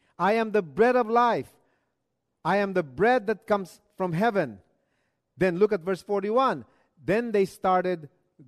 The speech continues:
grumbling. "Hmm,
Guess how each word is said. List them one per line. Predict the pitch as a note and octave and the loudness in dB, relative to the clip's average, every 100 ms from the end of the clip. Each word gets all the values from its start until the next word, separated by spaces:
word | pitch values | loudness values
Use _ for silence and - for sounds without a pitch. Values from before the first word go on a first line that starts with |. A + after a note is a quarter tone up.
| A2 | -14
grumbling. | A#2 E3 F#3+ C#3+ C3 G2+ E2+ _ _ _ _ _ _ _ _ _ _ _ _ _ _ D4+ | -2 -2 0 -4 -6 -8 -16 _ _ _ _ _ _ _ _ _ _ _ _ _ _ -20
"Hmm, | F#4 G#4 G4 | -20 -16 -16